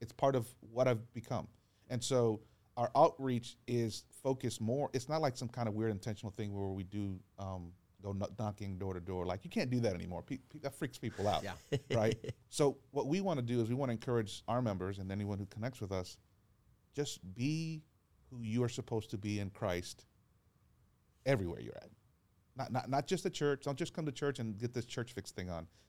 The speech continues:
Speaker 1: That's not life, right? Life doesn't look like that.
Speaker 3: Mm-hmm.
Speaker 1: Life looks messy. You wake up in the morning, you brush your teeth, you take your shower, you go have breakfast, you go to work. That's life. And as you're doing that, talk about the stuff that you learned,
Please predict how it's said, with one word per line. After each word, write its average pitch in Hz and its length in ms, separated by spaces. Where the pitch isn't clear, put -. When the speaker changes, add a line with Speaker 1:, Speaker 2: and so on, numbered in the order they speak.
Speaker 1:
That's 127 200
not 151 140
life, 117 400
right? 104 180
Life 135 200
doesn't 120 260
look 123 160
like - 180
that. - 140
Speaker 3:
Mm-hmm. 98 260
Speaker 1:
Life 117 200
looks 123 180
messy. 117 280
You 82 80
wake 104 180
up 104 80
in 107 80
the 101 60
morning, 107 260
you 98 80
brush 101 240
your 104 60
teeth, 104 200
you 101 100
take 101 160
your 98 80
shower, 98 320
you 92 100
go 98 340
have 98 140
breakfast, 98 400
you 85 60
go 95 120
to 92 80
work. 90 160
That's 156 200
life. 151 280
And 113 100
as 156 180
you're 147 80
doing 143 300
that, 101 240
talk 180 160
about 190 220
the 190 60
stuff 185 240
that 165 120
you 160 120
learned, 180 260